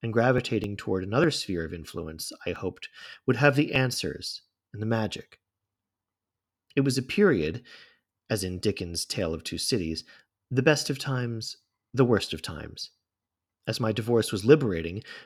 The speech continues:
but left me no one to blame or scapegoat for my problems.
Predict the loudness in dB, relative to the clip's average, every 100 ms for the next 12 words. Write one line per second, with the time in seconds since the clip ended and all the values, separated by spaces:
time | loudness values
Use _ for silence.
0 | 0 8 8 8 4 4 4 4 0 0
1 | 2 2 0 0 0 0 0 0 0 -4
2 | -4 -8 -8 -6 -2 -2 -2 -8 -8 -10